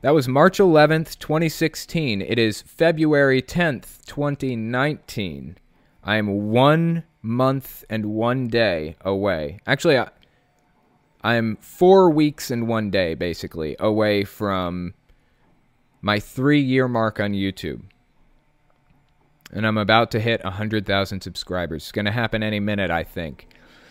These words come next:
I was just talking about this earlier. I kind of set a personal goal, um,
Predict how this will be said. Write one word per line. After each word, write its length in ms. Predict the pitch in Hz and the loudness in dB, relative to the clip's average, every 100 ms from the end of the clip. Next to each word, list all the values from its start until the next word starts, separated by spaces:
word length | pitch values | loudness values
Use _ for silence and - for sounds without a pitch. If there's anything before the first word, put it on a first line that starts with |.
| - - - - _ _ _ _ | -20 -20 -20 -20 _ _ _ _
I 140 | - 143 | 4 4
was 120 | 131 | 6
just 180 | 185 - | 4 6
talking 220 | 175 160 | 6 6
about 200 | 143 131 | 6 4
this 160 | 120 | 2
earlier. 440 | 107 131 135 113 92 | 4 6 6 4 2
I 120 | 110 | 0
kind 240 | - 202 | 0 2
of 120 | 208 135 | 2 2
set 400 | - 147 131 - | -2 2 2 2
a 160 | 113 104 | -2 -2
personal 640 | - 151 147 143 127 117 98 98 - | 0 0 0 0 0 0 -2 -8 2
goal, 640 | 123 120 107 98 98 92 | 6 8 6 4 2 -2
um, 500 | 98 101 98 92 95 | -6 -4 -4 -6 -8